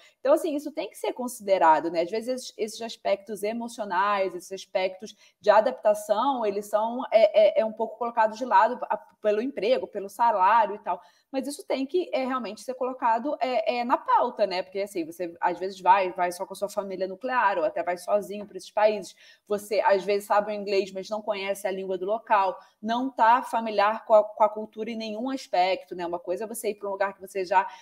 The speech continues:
já foi, já conhece, o que é Portugal, você conhece português. Então, enfim, pra mim, e, esses são fatores que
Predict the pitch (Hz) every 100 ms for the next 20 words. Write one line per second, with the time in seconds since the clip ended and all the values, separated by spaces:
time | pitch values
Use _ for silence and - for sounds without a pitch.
0 | _ - 208 208 196 196 185 185 - 202
1 | 190 185 185 180 170 185 180 175 175 175
2 | - 214 214 175 170 - 170 185 - 185
3 | 180 190 196 196 - - _ _ - 208
4 | 220 285 359 226 202 220 220 220 269 247
5 | 247 - 220 240 - 269 254 240 220 247
6 | -